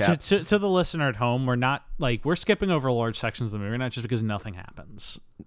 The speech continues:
Speaker 1: Yeah.
Speaker 2: It's literally just, like, Travolta sitting there and, s-, and, like, silently staring at a piece of paper,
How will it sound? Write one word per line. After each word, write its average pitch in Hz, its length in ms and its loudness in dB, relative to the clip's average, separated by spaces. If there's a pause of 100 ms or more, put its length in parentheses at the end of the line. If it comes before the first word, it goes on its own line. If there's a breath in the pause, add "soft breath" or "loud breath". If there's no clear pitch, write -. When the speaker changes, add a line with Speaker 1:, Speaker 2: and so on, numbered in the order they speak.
Speaker 1:
Yeah. 85 280 -4 (220)
Speaker 2:
It's 123 120 -4
literally 160 180 4
just, 160 100 -4
like, 160 160 2
Travolta 139 360 0
sitting 131 280 0
there 135 140 2
and, 113 100 2
s-, - 160 -12 (300)
and, 123 360 0
like, 104 180 -2 (160)
silently 113 440 -2
staring 104 560 -2
at 101 160 -6
a 107 60 -6
piece 101 240 -8
of - 100 -6
paper, 131 460 -2